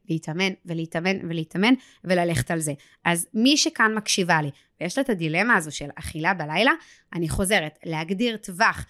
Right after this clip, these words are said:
של שעות שבהם אני לא אוכלת, לא משנה מה, ושבעה ימים, ואני מחריגה את שבת. אם יש שבת, אם יש חג, אנחנו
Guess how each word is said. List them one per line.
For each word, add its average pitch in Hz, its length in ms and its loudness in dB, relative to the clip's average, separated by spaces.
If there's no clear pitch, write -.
של 202 200 -4
שעות 190 320 -4
שבהם 175 320 -4
אני 202 240 -2
לא 208 120 2
אוכלת, 254 380 0
לא 220 220 -2
משנה 220 480 0
מה, 180 180 4
ושבעה 220 460 2
ימים, 320 240 4
ואני 214 180 0
מחריגה 208 420 0
את 226 80 -6
שבת. 160 340 0
אם 240 200 -2
יש 262 200 -2
שבת, 202 400 -2
אם 277 300 -4
יש 254 240 -4
חג, 294 220 4
אנחנו 170 640 -2